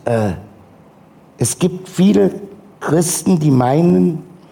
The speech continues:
okay, wenn du einmal mit Jesus angefangen hast, muss dein Leben gerade auslaufen. Nee, muss es nicht. Äh, ich habe diese Höhen und Tiefen erlebt und ich kann jedem nur sagen, äh, verurteile niemanden, der mal fällt.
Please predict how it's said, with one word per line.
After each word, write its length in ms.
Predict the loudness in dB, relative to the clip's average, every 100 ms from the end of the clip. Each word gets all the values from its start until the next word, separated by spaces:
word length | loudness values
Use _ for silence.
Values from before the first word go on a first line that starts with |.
| -20 -20 -20 -8
okay, 400 | -6 -2 0 2
wenn 120 | 2
du 120 | 2
einmal 320 | 2 2 2 2
mit 160 | 2
Jesus 260 | 0 0 0
angefangen 460 | 0 0 0 0
hast, 240 | 0 -2 0
muss 200 | 0 0
dein 200 | 0 2
Leben 260 | 2 0
gerade 300 | 0 -2 -2
auslaufen. 560 | 0 -2 -2 -2 -4 -8 -14 -20 -20 -10
Nee, 220 | -2 2 2
muss 220 | 2 0
es 180 | -2 0
nicht. 320 | -2 -2 -10 -20 -20 -20 -20 -20 -20 -20 -20 -20 -20 -20 -6
Äh, 200 | -2 -2 -4 -8
ich 140 | -4
habe 140 | -2 0
diese 220 | 0 2
Höhen 240 | 4 4 4
und 180 | 2 0
Tiefen 320 | 0 2 2
erlebt 600 | 4 4 2 0 -4 -4
und 40 |
ich 140 | -4 -2
kann 220 | 0 2
jedem 280 | 2 2 2
nur 140 | 2
sagen, 400 | 0 0 0 -4 -6 -18 -20 -20 -20 -20 -20 _ -12
äh, 100 | -10
verurteile 880 | -4 -2 0 0 -2 0 2 2 2
niemanden, 640 | 2 2 2 0 -2 -2
der 180 | 0 0
mal 160 | 0
fällt. 460 | -2 -2 -2 -4